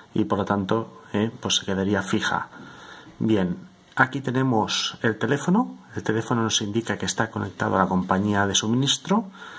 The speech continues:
Si hace intermitencia el teléfono, es que la compañía está leyendo, eh, al momento la, la lectura. Y aquí son siete mil seiscientos once kilovatios por hora. Aquí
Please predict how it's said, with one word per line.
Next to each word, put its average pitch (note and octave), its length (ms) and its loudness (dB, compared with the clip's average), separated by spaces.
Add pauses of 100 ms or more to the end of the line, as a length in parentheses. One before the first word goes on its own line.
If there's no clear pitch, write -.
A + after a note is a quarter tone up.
(240)
Si A#2+ 420 2
hace A2+ 220 2
intermitencia C#3 1000 2 (140)
el G#2+ 140 2
teléfono, C#3+ 600 2
es - 160 -2
que - 120 0
la A#2 80 4
compañía G#2+ 540 2
está G#2+ 240 0
leyendo, G#2+ 560 0 (500)
eh, F#2+ 500 0
al G2 200 4
momento G2+ 760 2
la, G2 520 0
la G#2 100 6
lectura. F#2+ 520 0 (460)
Y B2+ 140 4
aquí A#2+ 220 -2
son C#3 260 -2
siete A2+ 260 -2
mil A2+ 140 2
seiscientos A2+ 600 0
once D3+ 400 0 (460)
kilovatios G#2 600 6
por G2 220 0
hora. - 320 -2 (560)
Aquí C3 480 0